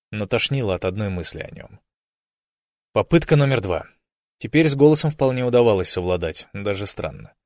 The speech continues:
Посидев ещё и крупно вздрогнув, Алекс стал судорожно собираться. Как будто счёт пошёл на минуты,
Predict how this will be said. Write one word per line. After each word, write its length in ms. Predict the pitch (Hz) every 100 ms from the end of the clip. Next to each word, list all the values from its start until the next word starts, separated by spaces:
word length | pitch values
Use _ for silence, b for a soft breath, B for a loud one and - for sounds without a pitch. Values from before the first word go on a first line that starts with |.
| _ _ _ _
Посидев 500 | - - 127 165 151
ещё 440 | 123 113 - 139 147
и 320 | 110 95 90
крупно 360 | - 127 -
вздрогнув, 540 | 98 92 123 123 135 - _ _ -
Алекс 420 | 127 151 147 - -
стал 260 | - 113
судорожно 540 | 101 131 127 127 113 110
собираться. 640 | - 110 101 87 - - _ _ _ _ -
Как 160 | 107
будто 260 | 117 135 123
счёт 300 | - 139 -
пошёл 300 | 120 - 117
на 80 | 113
минуты, 500 | 117 101 85 69